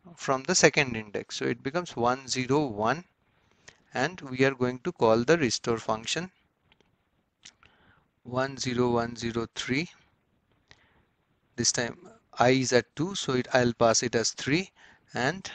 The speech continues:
I have one zero one. And the level is still one. So at level one, we have three options that we can consider,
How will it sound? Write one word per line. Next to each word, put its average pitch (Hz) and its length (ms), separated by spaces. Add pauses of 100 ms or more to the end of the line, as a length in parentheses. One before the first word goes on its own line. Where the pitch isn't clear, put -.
(120)
I 123 200
have 139 280
one 120 380
zero 120 320
one. 101 300 (2750)
And 139 320 (220)
the 127 100
level 117 360
is 180 100
still 139 420
one. 98 300 (1040)
So - 240
at 151 320
level 139 460
one, 151 340
we 139 140
have 151 440
three 180 260
options 147 480
that 127 200
we 127 120
can 147 180
consider, 113 500